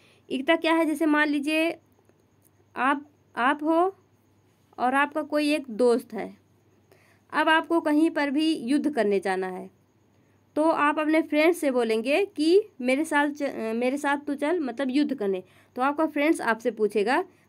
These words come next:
"मैं चलूँगा, लेकिन मुझे बदले में क्या मिलेगा, मेरा क्या फ़ायदा होगा?" तो आप बोलेंगे कि "मैं जो है अपने ज़मीन का एक टुकड़ा तुमको दे दूँगा।"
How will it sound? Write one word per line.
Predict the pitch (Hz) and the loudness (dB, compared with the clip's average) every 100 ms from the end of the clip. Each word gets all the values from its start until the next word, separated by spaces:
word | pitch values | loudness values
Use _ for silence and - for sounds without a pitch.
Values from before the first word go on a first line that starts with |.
| 240 | -4
"मैं | 285 | -2
चलूँगा, | 277 269 311 302 | 0 0 2 2
लेकिन | 294 277 302 | 2 0 2
मुझे | 285 262 302 311 | 0 2 2 2
बदले | 262 240 294 | 0 0 0
में | 302 | 0
क्या | 302 294 | 2 2
मिलेगा, | 285 277 277 214 | 4 4 2 2
मेरा | 226 254 262 | 0 0 0
क्या | 233 | -4
फ़ायदा | - 185 190 | -4 -4 -2
होगा?" | 196 180 180 _ _ - | -4 -6 -12 _ _ -2
तो | 262 | 2
आप | 302 | 2
बोलेंगे | 269 277 311 294 254 311 | 2 2 2 2 2 2
कि | 370 285 294 | 0 0 2
"मैं | 277 302 | 2 0
जो | 269 277 | 0 0
है | 302 349 | 0 0
अपने | - 233 269 262 | -2 -2 -2 0
ज़मीन | 254 254 277 294 | -2 0 2 0
का | 294 269 | 0 0
एक | 269 302 294 | 0 -2 -2
टुकड़ा | 262 247 277 | -6 -2 -2
तुमको | 285 240 277 | -4 -4 -2
दे | 233 233 | 2 2
दूँगा।" | 185 185 | 2 -4